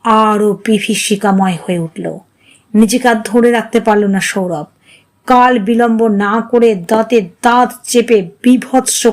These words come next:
কালো হাঁড়িটার মাথায় আঘাত হানল সে। কেউ করে একটা শব্দ উঠল।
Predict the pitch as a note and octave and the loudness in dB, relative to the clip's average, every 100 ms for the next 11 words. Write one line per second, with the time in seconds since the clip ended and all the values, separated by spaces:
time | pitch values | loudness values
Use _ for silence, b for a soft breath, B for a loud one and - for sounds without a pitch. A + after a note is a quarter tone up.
0 | A3+ G#3+ G#3+ A#3+ F#3+ G#3+ G#3+ A3 G3+ F#3 | -2 0 2 0 0 -2 0 0 0 0
1 | G#3 G#3 A3 G#3 F#3+ E3+ F#3 F3+ F3+ F3+ | -2 0 0 0 -2 -2 -4 -4 -8 -8
2 | - D#3+ B B B D5 B4+ G4+ G4+ G4 | -10 -14 B B B 2 2 2 2 0
3 | F4 D#4+ A#3+ A#3 - G#3+ - - G3 F#3 | -2 0 0 -2 -2 -4 -4 -4 -4 -2
4 | G3+ E3+ - E2 | -4 -4 -8 -14